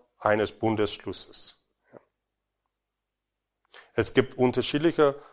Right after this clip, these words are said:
Formen, aber einige Gemeinsamkeiten. Zum Beispiel, in den meisten Fällen steht ein Eidesschwur im Zentrum,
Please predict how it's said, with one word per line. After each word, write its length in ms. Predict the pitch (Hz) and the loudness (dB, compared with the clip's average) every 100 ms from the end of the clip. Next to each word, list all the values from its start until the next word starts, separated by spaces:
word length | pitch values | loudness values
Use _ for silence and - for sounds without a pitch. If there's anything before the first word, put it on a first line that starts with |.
| _ _ | _ _
Formen, 720 | - - 120 131 151 170 170 _ _ _ _ _ | -6 4 6 8 6 2 -2 _ _ _ _ _
aber 560 | - 113 117 117 - - | 6 8 10 8 2 -2
einige 840 | - 110 120 127 120 127 117 127 - _ _ _ - | 4 6 6 4 2 2 2 0 -12 _ _ _ -4
Gemeinsamkeiten. 1160 | 101 98 98 98 - 92 - 98 92 - - _ _ | 0 2 2 0 -6 -8 -8 -12 -12 -14 -20 _ _
Zum 280 | - 120 110 | -2 0 6
Beispiel, 600 | 110 127 - 151 160 170 - - - _ | 6 6 4 2 2 2 -8 -20 -20 _
in 160 | - 113 | 0 2
den 160 | 110 | 4
meisten 480 | 110 123 165 - 156 | 6 6 6 2 -4
Fällen 360 | - 135 135 147 | 2 6 6 4
steht 380 | - 123 120 120 | 2 4 4 4
ein 160 | 113 - | 0 2
Eidesschwur 1000 | 110 120 127 117 - - - 95 95 - _ _ _ _ _ _ _ | 6 6 6 2 0 -8 -8 -4 -4 -6 _ _ _ _ _ _ _
im 180 | 101 98 | -6 -4
Zentrum, 600 | - 95 92 - 87 | -2 -2 -4 -12 -12